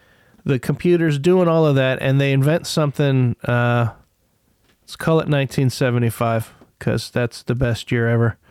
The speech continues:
Um, so they, they, they invent something then, and w-, based on technology, and they use it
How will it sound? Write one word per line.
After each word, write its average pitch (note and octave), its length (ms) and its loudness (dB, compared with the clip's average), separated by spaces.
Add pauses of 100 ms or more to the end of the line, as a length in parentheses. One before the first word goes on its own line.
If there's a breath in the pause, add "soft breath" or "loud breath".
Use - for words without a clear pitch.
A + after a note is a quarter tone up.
(600 soft breath)
Um, A#2+ 600 2
so - 200 -2
they, D3+ 180 0
they, D#3+ 360 2
they E3+ 220 2
invent E3 360 2
something D3+ 500 0
then, A#2+ 300 0 (540 soft breath)
and C3+ 600 0 (240)
w-, D3+ 260 -2
based F3 380 -2
on D#3 180 0
technology, B2+ 800 -2 (1040 soft breath)
and C#3 480 2
they D3 200 2
use D3 380 2
it D3 260 0